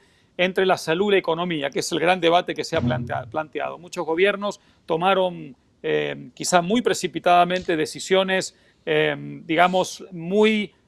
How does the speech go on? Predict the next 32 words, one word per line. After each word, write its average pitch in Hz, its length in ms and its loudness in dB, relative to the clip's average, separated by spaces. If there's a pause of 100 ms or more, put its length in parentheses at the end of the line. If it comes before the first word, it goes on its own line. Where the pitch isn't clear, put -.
(120)
eh, 170 80 -4
orientadas 180 920 4
a 160 80 -2
resolver 160 480 -2
el 190 100 -4
problema 180 360 -2
de 180 60 -2
la 185 100 -2
salud 185 260 -4
sin 208 220 -6
pensar 185 340 -4
en 180 80 -6
las 147 80 -10
consecuencias 151 640 -8
económicas. 190 640 0 (360)
Y 202 100 0
también 233 260 6
hay 254 120 6
algunos 233 400 2
que 196 100 0
pensaron 196 500 2
mucho 226 220 0
en 202 60 0
las 160 80 -4
consecuencias 170 600 -4
económicas 185 640 -2 (240)
y 165 80 -4
quizá - 300 0
por 175 180 2
ello 190 260 6
descuidaron, 175 640 0 (380)
eh, 147 300 -2